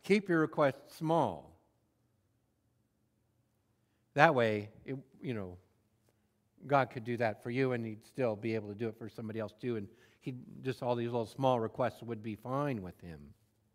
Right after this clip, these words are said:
I'm tempted to say, "You know,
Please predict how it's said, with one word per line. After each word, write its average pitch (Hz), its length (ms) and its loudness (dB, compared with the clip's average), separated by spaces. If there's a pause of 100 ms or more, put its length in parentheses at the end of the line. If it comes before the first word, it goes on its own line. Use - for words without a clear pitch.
(1300)
I'm 147 140 0
tempted 180 600 6
to 143 100 0
say, 131 580 8 (1120)
"You 208 60 -4
know, 190 380 4